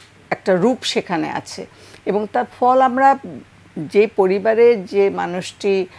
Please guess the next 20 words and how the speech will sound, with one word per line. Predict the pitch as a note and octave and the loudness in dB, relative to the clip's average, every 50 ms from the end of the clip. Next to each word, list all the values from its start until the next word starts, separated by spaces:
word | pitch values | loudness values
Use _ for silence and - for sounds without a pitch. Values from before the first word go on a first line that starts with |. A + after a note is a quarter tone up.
| - - _ - | -20 -20 _ -12
মাদকাসক্ত | A#3+ F3+ E3+ E3+ E3 F#3 F3+ - F3+ E3+ - - F3 D#3+ - - F#3 | -8 -4 -2 -2 -2 -2 -4 -4 -6 -6 -6 -8 -8 -8 -6 -4 -2
বা | F3 D#3+ F3+ F3 | 0 2 2 0
যে | D3 D3+ E3+ F3 F3 D3 D3+ - - - - - F3 - | 0 -2 -2 -2 -2 -4 -6 -10 -14 -16 -14 -12 -12 -8
ছেলেটি, | - - F3 D#3 E3 D#3+ - - F3 E3 | -6 -4 -4 -4 -4 -6 -6 -6 -6 -4
বাচ্চাটি | D3+ D#3+ D#3+ - - F3+ D#3+ - - F3 D3 - - - - - F3 | -4 -4 -6 -6 -8 -10 -10 -8 -8 -8 -8 -10 -12 -18 -18 -12 -10
এই | F3 D#3+ D#3 D3 E3 D#3+ | -8 -6 -4 -4 -4 -4
অবস্থায় | D#3 - A3 E3 D3+ - - - E3 C#3+ | -4 -6 -6 -8 -12 -10 -10 -8 -8 -6
গেছে, | E3 E3 - - - D#3+ - - - - - | -8 -8 -10 -10 -14 -14 -14 -16 -20 -20 -18
সে | - - - C4 B3 - - | -12 -8 -6 -6 -6 -4 0
পরিবার | A#3 A3+ A#3 B3+ B3 C4+ C4+ C4 | 0 0 2 2 2 2 2 0
বুঝতে | G#3+ F#3 A3 G3+ - - - A3+ G#3 | 0 0 -2 -2 -2 -2 -4 -4 -2
পারে | - G3 F3+ E3+ E3 | 0 -2 -2 -2 -2
যে | D3 E3 E3 | -4 -6 -6
তাদের | - - F3 D#3+ D#3 F3+ D3+ | -6 -6 -6 -4 -4 -6 -6
জন্য | - F#3 F3 F3 E3+ D#3+ - | -6 -8 -8 -8 -8 -6 -6
কত | - G3+ G#3 B3 | -6 -4 -4 -2
বড় | A#3 A#3 A3 G#3+ | -2 -2 -2 -4
একটা | G#3 - G#3 | -6 -6 -8
ভয়াবহ | E3+ C#3 D#3+ E3 E3 E3 E3 D3+ E3 D#3+ D#3+ E3 D#3 - - - - - - - | -8 -6 -6 -4 -4 -4 -4 -4 -6 -6 -6 -6 -8 -12 -18 -20 -20 -20 -14 -10
অবস্থা। | - D#3 C#3+ D3+ C#3+ - - - - F#3 | -8 -6 -6 -8 -10 -12 -14 -18 -18 -18